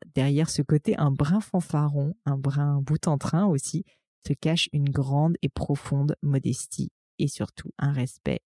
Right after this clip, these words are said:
énorme de la discipline. Avec Cédric, on a tout autant parlé de ce qui l'a mené à devenir champion, alors que rien ne le prédestinait au sport de combat, de ses échecs,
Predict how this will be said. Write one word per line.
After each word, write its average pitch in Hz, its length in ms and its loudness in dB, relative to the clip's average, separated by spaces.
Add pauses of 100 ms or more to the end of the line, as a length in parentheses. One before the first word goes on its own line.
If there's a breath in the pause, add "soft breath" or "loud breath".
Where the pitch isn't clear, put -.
énorme 139 480 0
de - 100 -4
la 131 100 -2
discipline. - 580 -6 (680)
Avec 170 240 0
Cédric, 208 380 4
on 165 200 2
a 156 180 2
tout - 180 -2
autant 160 180 2
parlé 151 300 2
de - 100 -4
ce - 120 -4
qui - 120 -4
l'a 135 100 4
mené 143 260 4
à 247 40 2
devenir 143 320 2
champion, 147 520 0
alors - 200 -4
que 143 120 -2
rien 147 340 2
ne 151 80 2
le 131 80 0
prédestinait 139 560 -4
au 135 80 0
sport 135 240 -2
de 131 100 -2
combat, 139 380 0 (160)
de 143 80 0
ses 139 300 0
échecs, - 480 -2